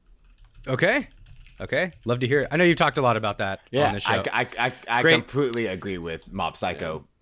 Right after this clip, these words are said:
Speaker 1: Yeah. Good first pick.
Speaker 2: Because, like, uh, how, how, how long is it? It is only thirty-seven episodes, which is, like, pretty short for an anime. Like, a lot of these, like, long, uh,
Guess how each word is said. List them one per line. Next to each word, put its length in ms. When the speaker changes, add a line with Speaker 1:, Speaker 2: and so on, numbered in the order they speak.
Speaker 1:
Yeah. 220
Good 140
first 200
pick. 160
Speaker 2:
Because, 480
like, 300
uh, 120
how, 320
how, 280
how 120
long 220
is 160
it? 140
It 240
is 580
only 1000
thirty-seven 880
episodes, 640
which 180
is, 80
like, 200
pretty 260
short 340
for 160
an 100
anime. 380
Like, 220
a 40
lot 220
of 80
these, 160
like, 200
long, 760
uh, 240